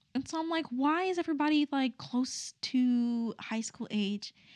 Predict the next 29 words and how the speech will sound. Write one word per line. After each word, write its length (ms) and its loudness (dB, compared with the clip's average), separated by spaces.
or 140 4
just 340 -2
even 240 2
close 360 -4
to 180 -4
their 320 0
own 300 -2
age?" 540 -8
And 180 0
this 200 -2
man 720 -4
is 140 -10
thirty. 540 -14
I, 640 0
I 160 6
just, 400 -6
I 120 2
don't 140 -6
know. 260 -6
I 160 -2
don't 140 -4
know. 200 -4
It 80 -6
just 200 -6
don't 160 -8
sit 160 -10
right 180 -6
with 100 -8
me. 200 -8